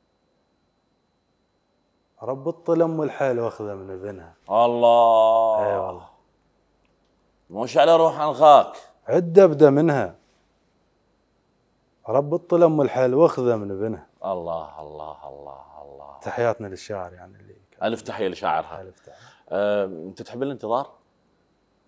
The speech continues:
Speaker 1: والله أحب أنتظر يعني.
Speaker 2: صدق؟
Speaker 1: كلش أحب أنتظر.
Speaker 2: أول واحد بالدنيا يقول لي أحب الانتظار.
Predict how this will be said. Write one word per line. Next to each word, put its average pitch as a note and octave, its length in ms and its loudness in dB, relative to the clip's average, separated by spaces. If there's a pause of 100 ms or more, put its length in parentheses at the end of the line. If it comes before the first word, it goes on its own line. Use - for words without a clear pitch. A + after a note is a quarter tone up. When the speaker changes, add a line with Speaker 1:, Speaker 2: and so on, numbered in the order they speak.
(1400)
Speaker 1:
والله B2 160 -2
أحب A#2 140 -8
أنتظر F#2 360 -12
يعني. F2 160 -20 (340)
Speaker 2:
صدق؟ B2 260 -8 (600)
Speaker 1:
كلش A#2+ 300 -12
أحب F#2 180 -20
أنتظر. F2+ 160 -20 (1040)
Speaker 2:
أول G#2 480 -12
واحد G2 500 -8
بالدنيا B2 520 -8
يقول A#2 220 -6
لي G#2+ 120 -8
أحب F#2 240 -16
الانتظار. E2+ 520 -16